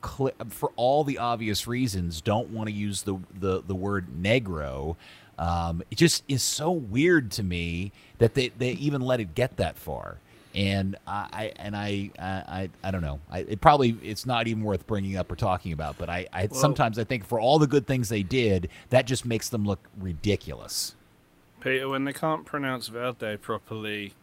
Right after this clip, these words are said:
Speaker 2: they're not gonna pronounce Negro properly either,
Speaker 1: How do they
Speaker 2: either,
Speaker 1: pronounce
Speaker 2: you
Speaker 1: it?
Speaker 2: know?
Speaker 1: Am I pronouncing it correctly?
Speaker 2: Well, you don't say Verdi.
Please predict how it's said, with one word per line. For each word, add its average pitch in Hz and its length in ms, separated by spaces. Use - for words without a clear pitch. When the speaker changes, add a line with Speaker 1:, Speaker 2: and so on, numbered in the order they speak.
Speaker 2:
they're 120 180
not 120 160
gonna 110 140
pronounce 107 360
Negro 95 440
properly 98 440
either, 104 320
Speaker 1:
How 156 100
do 165 80
they 175 140
Speaker 2:
either, 120 100
Speaker 1:
pronounce 101 320
Speaker 2:
you 107 60
Speaker 1:
it? 85 40
Speaker 2:
know? 92 60
Speaker 1:
Am 95 80
I 123 120
pronouncing 156 500
it 160 100
correctly? 185 540
Speaker 2:
Well, 123 100
you 139 80
don't 147 120
say 127 140
Verdi. 123 640